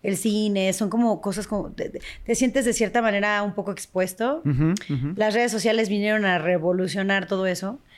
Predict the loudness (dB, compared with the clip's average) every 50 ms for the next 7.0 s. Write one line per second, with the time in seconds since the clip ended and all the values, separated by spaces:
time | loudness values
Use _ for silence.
0 | -20 -20 -20 -20 -10 _ 0 2 4 4 4 4 2 2 0 0 -2 -2 0 4
1 | 4 4 4 4 4 4 4 4 2 0 0 2 2 4 4 4 2 2 2 4
2 | 4 4 4 2 2 2 2 2 2 2 2 2 2 0 0 0 -2 -2 0 0
3 | 0 2 2 2 2 2 0 0 0 -2 -2 -2 0 0 0 2 2 2 2 2
4 | 2 0 0 0 -2 -2 0 0 0 -2 -4 -4 -6 -6 -4 -6 -6 -8 -8 -12
5 | -16 -18 -18 -12 -6 -4 -2 0 2 2 2 2 2 2 2 2 2 2 0 0
6 | 0 0 2 2 2 2 2 2 0 -2 -2 -2 -2 -2 -2 -4 -4 -6 -8